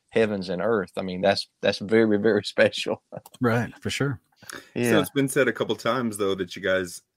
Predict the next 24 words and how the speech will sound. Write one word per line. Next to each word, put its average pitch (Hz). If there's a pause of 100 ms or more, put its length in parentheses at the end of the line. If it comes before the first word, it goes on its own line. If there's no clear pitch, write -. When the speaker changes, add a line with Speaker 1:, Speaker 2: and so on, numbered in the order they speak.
Speaker 3:
have, 92 (140)
um, 87 (180)
made 98
the 87
comparison 90
that 85 (320)
somebody 98
who's 101
a 90
descendant 101
of 98
people 95
like 90
Abraham 92
and 85
David, 95
that 92
he 101
could 101
not 95
have 87
existed 92
before 110
then. 90